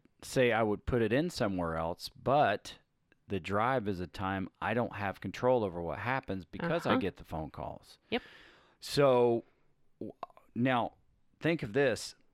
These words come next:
Speaker 1: I changed about a week ago, and it's probably right around this time, as a matter of fact.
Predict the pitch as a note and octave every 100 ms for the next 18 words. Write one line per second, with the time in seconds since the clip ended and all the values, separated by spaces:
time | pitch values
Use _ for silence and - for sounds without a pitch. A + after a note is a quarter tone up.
0 | _ _ _ _ _ _ _ _ _ -
1 | D#3+ C#3+ - D#3+ E3 C#3 - - - A#2+
2 | A#2+ C#3 C3+ A2 D3+ - A#2+ C#3+ D#3 E3
3 | - A#2+ A#2+ - A#3+ C#3+ B2 C#3 F3 D#3+
4 | D3+ D3+ - D#3+ E3 C4 C#4 C#4+ C#4+ D4
5 | D4+ B3+ D#4 D#4